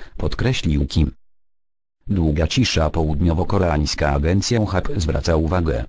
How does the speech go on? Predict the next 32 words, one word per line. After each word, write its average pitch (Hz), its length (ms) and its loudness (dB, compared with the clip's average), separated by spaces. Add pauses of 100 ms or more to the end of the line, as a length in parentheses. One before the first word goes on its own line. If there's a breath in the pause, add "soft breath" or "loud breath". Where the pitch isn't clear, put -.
(140)
że 85 220 2
było 78 300 4
to 117 120 0
pierwsze 73 420 0
publiczne 110 520 2
wystąpienie 98 680 2
Kima 90 360 2
od 67 180 0
dwadzieścia 80 680 0
dwa 82 200 2
października. 80 840 0 (460)
Wówczas 117 480 0
oficjalna 95 680 2
prasa 107 400 0
opisywała 85 680 2
jego 76 320 2
wizytę 98 420 0
na 73 160 2
cmentarzu 90 600 2
chińskich 92 640 0
żołnierzy 87 560 2
poległych 85 540 0
na 76 160 2
wojnie 104 380 2
koreańskiej 82 720 2
tysiąc 98 400 0
dziewięćset 98 580 2
pięćdziesiąt 104 600 2
tysiąc 95 540 0
dziewięćset 95 680 2
pięćdziesiąt 92 600 0
trzy. 73 300 0